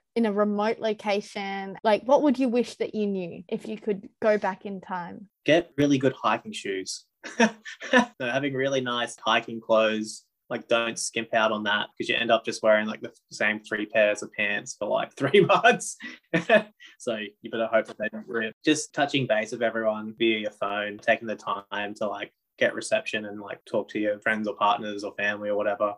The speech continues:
Speaker 2: always just sort of found it pretty easy to work remotely, to be honest. Never really bothered me.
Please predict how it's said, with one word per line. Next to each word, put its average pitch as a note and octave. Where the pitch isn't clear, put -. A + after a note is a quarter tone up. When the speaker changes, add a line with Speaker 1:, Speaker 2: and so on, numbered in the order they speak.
Speaker 2:
always -
just -
sort A#2
of A2
found A2
it -
pretty G#2+
easy C3
to A2
work G#2
remotely, G2+
to -
be G#2
honest. D#3+
Never D3+
really G#2
bothered A#2
me. G2